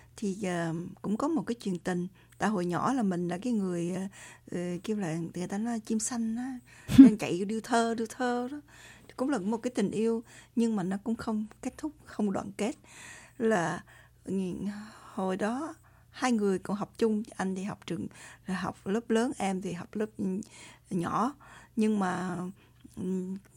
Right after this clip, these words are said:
Speaker 1: tự nhiên sau anh này thương chị này, anh này học rất là giỏi, năm nào cũng được, ờ, giải thưởng, ờ, tổng thống rồi chia cho sách vở rồi này kia. Đó là chuyện mà hồi xưa nha, cái tình yêu nó, nó, nó rất, học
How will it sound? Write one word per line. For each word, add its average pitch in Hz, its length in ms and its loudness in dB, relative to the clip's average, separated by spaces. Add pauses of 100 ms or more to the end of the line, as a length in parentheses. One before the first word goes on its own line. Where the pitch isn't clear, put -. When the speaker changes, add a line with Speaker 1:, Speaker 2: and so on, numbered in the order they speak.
Speaker 1:
tự 202 200 2
nhiên 247 320 4
sau 240 480 -2 (640)
anh 233 180 0
này 196 220 2
thương 247 280 0
chị 220 140 0
này, 185 340 0 (400)
anh 214 100 -4
này 220 100 2
học 233 140 -4
rất 320 240 -4
là 277 80 0
giỏi, 202 480 -2
năm 214 220 -2
nào 175 180 -2
cũng 220 140 -4
được, 190 200 -2
ờ, 180 240 -6 (440)
giải 180 300 -2
thưởng, 196 360 -2
ờ, 233 160 -2
tổng 185 200 -6
thống 320 380 -2
rồi 208 140 -2
chia 214 220 -4 (100)
cho 208 200 -2
sách - 300 -8
vở 196 260 -2
rồi 233 120 -4
này 185 140 -8
kia. 208 200 -2 (340)
Đó 226 80 0
là 254 120 2
chuyện 165 380 -4
mà 160 200 -4 (280)
hồi 180 160 -2
xưa 240 320 4
nha, 226 200 -2 (320)
cái 247 120 -2
tình 185 180 0
yêu 196 220 0
nó, 220 120 -2
nó, 240 220 -2
nó 247 200 -4
rất, 277 280 -8 (360)
học - 140 -6